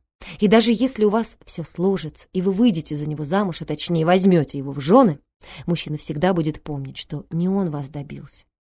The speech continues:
а его выбрали. И он никогда не будет ценить вас как трофей, полученный в результате жесточайших, невероятных боев под Курском. Так что, находясь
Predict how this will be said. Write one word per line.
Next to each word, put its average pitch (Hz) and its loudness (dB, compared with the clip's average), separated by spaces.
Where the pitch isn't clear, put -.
а 247 -4
его 202 -2
выбрали. 165 -12
И 214 6
он 247 8
никогда 220 4
не 240 2
будет 208 -2
ценить 202 -2
вас 185 -6
как - -12
трофей, 185 -2
полученный 185 2
в 175 0
результате 180 0
жесточайших, 180 -2
невероятных 175 2
боев 151 -8
под - -14
Курском. - -14
Так 214 0
что, 196 0
находясь 190 2